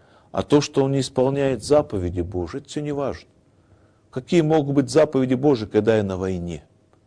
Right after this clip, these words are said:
Меня, вокруг меня враги. Мне главное выстоять против этих врагов. Выстоять и не сломаться, не сдаться.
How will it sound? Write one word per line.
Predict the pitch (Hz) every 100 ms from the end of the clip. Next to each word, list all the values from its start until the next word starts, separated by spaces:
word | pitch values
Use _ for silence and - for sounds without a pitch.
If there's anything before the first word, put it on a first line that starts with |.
| _ _ _ _ _ -
Меня, | 104 107
вокруг | 107 127 -
меня | 110 113 104
враги. | 92 107 101 82 _ _ _ _
Мне | 104 113
главное | 95 120 135 127 113 110
выстоять | 92 131 135 - 110 92
против | - 120 123 -
этих | 113 107 -
врагов. | 101 107 73 - _ _ - -
Выстоять | 87 98 143 - - 110 -
и | 113
не | 117
сломаться, | - 131 135 107 - - 87 -
не | 101 113
сдаться. | 104 95 95 - - -